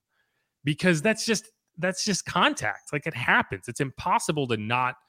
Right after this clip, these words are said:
you know, and, and, like, sure, maybe he kept him a little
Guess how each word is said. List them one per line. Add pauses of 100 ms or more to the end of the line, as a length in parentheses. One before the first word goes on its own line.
(400)
you
know,
and,
and,
like,
sure,
maybe
he
kept
him
a
little